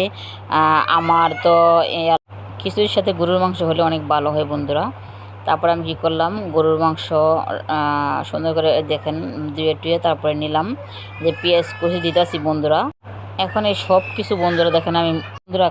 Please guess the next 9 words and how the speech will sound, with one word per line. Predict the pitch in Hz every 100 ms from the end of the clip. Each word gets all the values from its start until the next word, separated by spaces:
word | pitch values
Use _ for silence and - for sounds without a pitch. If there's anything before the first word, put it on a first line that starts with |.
| -
কালকা | 190 190 190 196
থেকে | 196 190 180 175
বৃষ্টি, | 156 156 - - 147 143
এত | 151 - 185 180
পরিমাণ | 180 180 175 175 175 151
বৃষ্টি | 156 156 - 156
বলার | 151 147 151 151 147
মতো | 147 151
না। | 143